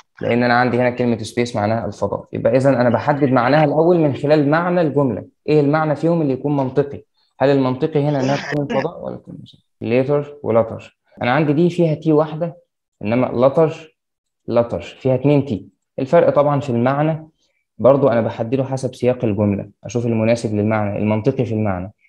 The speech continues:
later معناها فيما بعد، يعني أنت حتى من زمان بتقول see you later، أشوفك فيما بعد، أشوفك بعدين. آه، فهنا بقول لك I will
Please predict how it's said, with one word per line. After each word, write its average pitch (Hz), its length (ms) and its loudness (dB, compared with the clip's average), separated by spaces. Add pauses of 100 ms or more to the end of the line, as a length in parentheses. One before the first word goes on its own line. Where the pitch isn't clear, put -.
(100)
later 180 160 4
معناها 156 340 4
فيما 156 260 0
بعد، 131 340 -2
يعني 107 240 -4
أنت 117 160 -6
حتى 135 260 0
من 123 160 4
زمان 120 300 4
بتقول 123 320 2
see 131 140 -6
you 139 320 6
later، 120 260 -8
أشوفك 123 340 -2
فيما 117 240 2
بعد، 120 340 0
أشوفك 120 280 0
بعدين. 117 520 2 (1000)
آه، 110 440 6
فهنا 147 340 2
بقول 143 280 4
لك 156 280 0
I 131 120 4
will 131 420 2